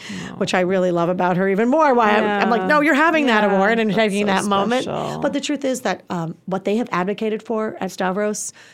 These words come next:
Speaker 2: has impacted the lives of many people across the state, not just in our own communities. So the impact is a real ripple effect. So I'm just grateful, again, where my, right, my previous life as fundraiser
Speaker 1: Oh,
Speaker 2: gets
Speaker 1: yeah.
Speaker 2: to merge with my life here at the Chamber. So it's a gift to be able to do that. And of course,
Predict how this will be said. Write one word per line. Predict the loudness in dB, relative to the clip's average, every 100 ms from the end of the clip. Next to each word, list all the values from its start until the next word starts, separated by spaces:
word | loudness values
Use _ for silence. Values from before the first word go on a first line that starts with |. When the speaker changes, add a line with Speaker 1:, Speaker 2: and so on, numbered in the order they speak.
| -6
Speaker 2:
has | -2
impacted | -2 -2 -4 -4
the | -4
lives | -2 -2 -2
of |
many | -4 -4 -4
people | -6 -6 -6
across | -6 -6 -6
the | -8
state, | -8 -8 -8
not | -8 -6
just | -6 -6 -6 -8
in |
our | -8 -8
own | -10
communities. | -8 -8 -8 -10 -12
So | -6 -6 -6 -12 -10
the | -4
impact | -4 -2 -2 -2 -4
is | -6 -4
a |
real | -2 -2 -2
ripple | -4 -4 -6
effect. | -4 -6 -4
So | -2
I'm | -2
just | -2 -6 -10 -20 -20 -14 -4
grateful, | -2 0
again, | 0 0 0 0
where | 0 -2 -4 -4
my, | -2 -2 -4 -10 _ _ _
right, | -2 0
my | 0
previous | -2 0 0 0 0
life | 0 0 -2
as | -6 -4
fundraiser | -2 0 2 0 -2 -4 -4
Speaker 1:
Oh, | -4
Speaker 2:
gets | -2
Speaker 1:
yeah. | -2 -2
Speaker 2:
to | -2
merge | 0 2 2 0 -2
with | -4 -2
my | -4 -2
life | -2 -4 -6
here | -12
at | -10
the | -8
Chamber. | -8 -8 -10
So | -6 -6 -8 -16 -6
it's | -4 -2
a |
gift | -2 -4 -4
to | -4
be |
able | -2 -2
to |
do | -4 -4
that. | -2 -2
And | -2
of | -4
course, | -4 -4